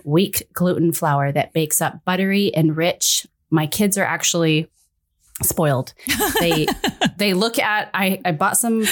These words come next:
Speaker 1: conventional organic flour from Walmart in between, uh, Jovial orders. And, uh,
Speaker 2: Mm.
Speaker 1: I think I scarred them for life.
Speaker 2: Oh.
Speaker 1: My girls are like, "This is sawdust. This is disgusting. This is, does not look anything like Einkorn."
Speaker 2: <laughs>
Speaker 1: Einkorn is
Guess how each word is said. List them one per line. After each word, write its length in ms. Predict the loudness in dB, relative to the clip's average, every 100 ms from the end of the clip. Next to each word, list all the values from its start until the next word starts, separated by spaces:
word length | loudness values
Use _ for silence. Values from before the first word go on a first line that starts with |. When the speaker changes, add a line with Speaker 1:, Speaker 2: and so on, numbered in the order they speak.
| -2 -4 -12 -4
Speaker 1:
conventional 680 | 0 2 2 0 0 2 2
organic 520 | 2 2 0 0 0
flour 300 | 0 2 2
from 220 | 2 2
Walmart 420 | 2 2 0 0
in 160 | 0 0
between, 440 | 2 0 0 0
uh, 320 | 2 0 0 -2
Jovial 500 | 0 0 2 0 2
orders. 520 | 0 0 0 0 -2
And, 440 | 0 0 0 -2 -8 -4
uh, 340 | 0 0 0 -4 _ -4
Speaker 2:
Mm. 600 | 0 2 4 2 0 -2
Speaker 1:
I 140 | -2 0
think 180 | 0 0
I 80 |
scarred 380 | -2 0 0 0
them 180 | 0 0
for 160 | 0 -2
life. 200 | -2 0
Speaker 2:
Oh. 420 | 2 2 0 0
Speaker 1:
My 140 | -2 2
girls 240 | 2 2
are 100 | 2
like, 220 | 0 0
"This 220 | 0 2
is 160 | 2 2
sawdust. 600 | 2 0 0 -2 -2 -2 -4 -10 -2
This 180 | 0 0
is 120 | 0
disgusting. 680 | 0 -2 -2 -4 -4 -4 -6 -8 -2
This 200 | 0 0
is, 100 | 0
does 180 | 0 0
not 160 | 0
look 100 | 0 -2
anything 340 | 0 0 2
like 200 | 2 2
Einkorn." 500 | 0 -2 0 0 0 -4
Speaker 2:
<laughs> 220 | -8 -4
Speaker 1:
Einkorn 420 | -2 0 0 0
is 120 | 0